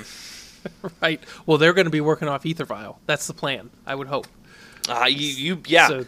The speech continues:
Speaker 2: that's the only plan.
Speaker 1: that's the
Speaker 2: You
Speaker 1: only
Speaker 2: have
Speaker 1: plan.
Speaker 2: to have Aether Vial. Holy cow.
Speaker 1: But that is a plan.
Speaker 2: It is. Yeah,
Speaker 1: <laughs>
Speaker 2: that's true. Uh, work back button. Jeez Louise.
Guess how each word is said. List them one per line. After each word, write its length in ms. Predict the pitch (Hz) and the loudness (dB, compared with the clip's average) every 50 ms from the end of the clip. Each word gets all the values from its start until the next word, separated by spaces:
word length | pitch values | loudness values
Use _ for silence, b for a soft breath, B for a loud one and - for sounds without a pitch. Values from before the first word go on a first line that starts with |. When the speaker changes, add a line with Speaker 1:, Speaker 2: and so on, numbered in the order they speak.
| - _ | -4 _
Speaker 2:
that's 260 | 139 147 165 - - | 2 2 2 2 0
the 180 | - 156 147 - - | 0 0 0 2 4
only 380 | 156 175 196 190 160 139 120 | 4 4 4 4 2 0 -2
plan. 320 | - - 123 113 98 95 92 | -4 -4 -2 -2 -2 -2 0
Speaker 1:
that's 240 | - 147 - - - | -2 -2 -2 -2 -2
the 80 | 156 | -2
Speaker 2:
You 80 | 147 - | 0 2
Speaker 1:
only 300 | - - 180 185 185 175 | 4 4 4 4 4 4
Speaker 2:
have 240 | - 202 196 170 170 | 6 6 6 6 6
Speaker 1:
plan. 80 | 123 127 | 4 0
Speaker 2:
to 100 | 139 120 | -2 -2
have 380 | 117 107 104 98 - - - - - - - | -2 -2 -4 -4 -6 -12 -16 -16 -8 -2 0
Aether 260 | 131 120 - 110 107 | 0 0 0 -4 -4
Vial. 380 | 101 104 95 92 90 90 - - - - - | -4 -4 -6 -6 -6 -8 -8 -12 -16 -20 -4
Holy 340 | - 160 175 170 135 107 101 | 2 2 2 2 2 -2 -8
cow. 340 | - - 98 95 92 - - - _ _ _ _ _ - | -10 -10 -10 -10 -10 -12 -16 -20 _ _ _ _ _ 2
Speaker 1:
But 160 | 202 214 196 | 2 2 4
that 180 | - 196 190 196 | 4 4 4 4
is 120 | 196 170 | 4 2
a 60 | 170 | 0
plan. 400 | 156 - 196 208 185 147 127 - - b b b b b b _ - | -2 -2 -2 -2 -2 -2 -4 -8 -12 b b b b b b _ -6
Speaker 2:
It 220 | - 110 113 113 113 | -2 0 2 2 4
is. 400 | 113 113 113 117 123 135 127 - | 4 4 2 2 0 0 2 2
Yeah, 120 | 156 170 170 | 2 2 2
Speaker 1:
<laughs> 40 | - | 2
Speaker 2:
that's 180 | 131 135 - - | 0 0 0 0
true. 260 | - 156 147 127 - - _ _ B B B B B B B B B B B - _ _ - | -2 -2 -2 -2 -4 -8 _ _ B B B B B B B B B B B -20 _ _ -18
Uh, 280 | 123 123 123 120 120 - - - - 123 | -14 -12 -10 -10 -10 -12 -12 -16 -8 -6
work 340 | 151 240 269 - - - - | -4 -4 -4 -8 -16 -18 -16
back 300 | - - - - - - | -14 -14 -14 -16 -14 -14
button. 320 | - - - 220 269 277 - - | -14 -12 -12 -14 -14 -16 -14 -14
Jeez 240 | - - 214 - | -12 -12 -12 -12
Louise. 340 | - - - - - - - | -12 -10 -10 -8 -8 -10 -10